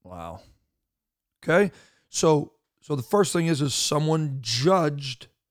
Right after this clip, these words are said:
Speaker 1: Mm-hmm.
Speaker 2: within themselves that I'm gonna run the risk of infuriating everybody else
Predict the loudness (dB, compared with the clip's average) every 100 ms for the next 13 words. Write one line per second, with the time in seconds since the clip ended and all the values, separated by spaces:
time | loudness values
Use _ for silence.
0 | _ -20 -16 -16 -16 0 2 4 4 4
1 | 4 4 0 2 2 2 0 -2 -6 -12
2 | _ _ _ _ _ _ -2 0 0 2
3 | 2 2 2 2 4 4 2 -2 -2 -2
4 | -2 -6 -12 -4 -2 0 -2 -4 -6 -8
5 | -8 -6 -6 -8 -10 -10 -12 -14 -20 -20